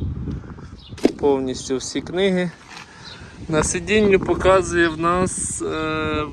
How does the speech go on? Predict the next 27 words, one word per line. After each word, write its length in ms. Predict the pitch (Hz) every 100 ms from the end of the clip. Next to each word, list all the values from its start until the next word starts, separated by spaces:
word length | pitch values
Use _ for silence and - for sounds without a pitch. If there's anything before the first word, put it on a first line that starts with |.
| 143
восьмий 840 | 147 175 165 - - 156 156 151
рік, 320 | 147 220 214 - - - - - - - - - - - -
але 320 | 127 127 180
це 260 | - 175 170
не 140 | 165
точно. 560 | 151 170 135 - 127 117 - -
Скоріш 360 | - 139 151
за 140 | 139 147
все, 340 | - 175 180 156 - - - - - - -
потрібно 460 | - - 151 147 147
глянути 560 | 135 147 143 139 - 135
кришечку 580 | 147 139 - 143 - 151
бака, 280 | 208 226 170
там 260 | - 165 175 - - - - - -
може 260 | 151 147 143
бути 280 | 147 143 139
точніша 640 | 147 143 151 127 117 127
інформація, 800 | 127 - 156 165 208 233 - 165
але 180 | 156 185
вона 280 | 180 175 180
також 400 | - 185 185 170
тут 200 | 180 170 - -
співпадає, 840 | - - 175 185 - 170 143 135 127
нуль 160 | 139
восьме 440 | 151 156 165 - 151
нуль 140 | 151 147
дев'яте 500 | 147 147 139 117 -